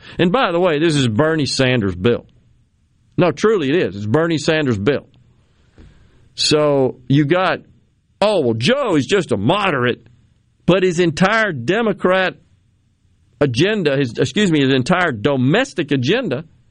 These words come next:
has been authored by Bernie Sanders. Last time I checked, he ain't no moderate. He's a nutcase. Crazy Bernie, <laughs> as Donald Trump called him.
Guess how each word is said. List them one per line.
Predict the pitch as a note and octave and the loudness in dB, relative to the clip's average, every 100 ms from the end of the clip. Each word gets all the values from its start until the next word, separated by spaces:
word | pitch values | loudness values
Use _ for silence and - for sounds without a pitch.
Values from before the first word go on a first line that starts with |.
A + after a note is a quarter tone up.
| _ _ _ _ _ | _ _ _ _ _
has | G#3+ A3+ | 0 2
been | C4 | 0
authored | C4+ D4 - A3+ | 0 0 0 0
by | C#4 C4+ | 0 0
Bernie | G#3+ C4+ C#4 B3 | -2 0 0 -2
Sanders. | A#3 C#4 D#4 G3 - - - _ _ _ _ _ _ - | 0 0 0 -2 -6 -12 -20 _ _ _ _ _ _ 0
Last | E3 B3+ C4+ | 2 2 0
time | A#3+ B3+ | 0 0
I | B3 | 0
checked, | - A#3+ C#4 - _ _ _ _ _ | 0 0 -2 -10 _ _ _ _ _
he | G#3+ D#4+ | 2 2
ain't | D4 B3 | 2 2
no | C#4 | 0
moderate. | A#3+ G#3 E4 F4+ B2 A2+ - _ _ _ _ _ - | 0 0 0 0 -4 -8 -14 _ _ _ _ _ 0
He's | C#4 E4 | 2 2
a | |
nutcase. | F3+ A3+ F4+ - F#3 - - - - _ _ _ _ _ _ _ _ _ _ _ - - D3 - | 2 2 0 -2 -4 -4 -10 -20 -20 _ _ _ _ _ _ _ _ _ _ _ -18 -16 -16 -6
Crazy | - G#3+ B3 F#3+ | 2 2 2 2
Bernie, | D3+ D3+ G3+ D#3 A2+ G2+ - | 0 0 0 0 0 -2 -2
<laughs> | E3+ | 0
as | D3+ | 0
Donald | - - - - F#3 D#3 D3+ C3 | -6 -20 -16 -6 -4 -2 -2 -4
Trump | - C#3+ C#3 - - _ _ _ - - | -2 0 0 -2 -12 _ _ _ -20 -4
called | D3 D3+ C#3 A2+ | 0 2 2 -2
him. | F2+ | -6